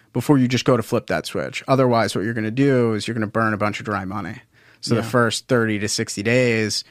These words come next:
Speaker 1: you're gonna ramp that burn up crazy. And what's gonna happen? You might not have <laughs> the results.
Speaker 2: Yeah.
Speaker 1: Um, the, I think too often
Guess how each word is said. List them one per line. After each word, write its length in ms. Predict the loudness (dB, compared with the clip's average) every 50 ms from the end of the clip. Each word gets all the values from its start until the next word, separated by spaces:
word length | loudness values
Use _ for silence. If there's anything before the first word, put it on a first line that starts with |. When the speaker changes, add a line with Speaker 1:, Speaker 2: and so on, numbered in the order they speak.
| _ _ _ -4
Speaker 1:
you're 140 | 0 0 2
gonna 200 | 2 2 0 0
ramp 300 | 0 0 0 0 0 -2
that 200 | -2 -4 -2 0
burn 220 | 0 2 2 2 0
up 160 | -2 -4 -6
crazy. 680 | -12 -6 -4 -2 -2 -2 -2 -2 0 0 0 -2 -4 _ _ _ _ _ _ _ _ _ -2
And 380 | 0 2 2 2 0 -4 -8 -12 _ _
what's 260 | -2 0 0 0 0
gonna 160 | -2 -4 -4
happen? 560 | -4 -4 -6 -6 -6 -8 -8 -8 -10 -12 -14 -14 -12 -8
You 180 | -6 -4 -4
might 400 | -2 -2 0 2 0 0 0 0
not 300 | 0 0 2 2 0 0
have 380 | 0 0 2 4 4 2 2 2
<laughs> 20 |
the 220 | 4 4 6 6 4
results. 640 | 4 2 2 2 2 4 4 4 2 0 0 0
Speaker 2:
Yeah. 260 | 0 0 0 -4 -8 -12 -14 -18 -10 _
Speaker 1:
Um, 480 | 2 4 4 6 4 4 2 0 -2 -6 -8 _ _ _ _ _
the, 580 | 0 2 2 4 4 4 4 4 2 2 0 0 -4 _ _ _ _ _ _ _ _ _ _ _ _
I 80 | -8 -2
think 340 | 0 2 2 2 0 -2 -6
too 300 | -2 0 4 4 6 6
often 680 | 6 6 4 4 2 0 -2 0 0 -2 -2 -4 -6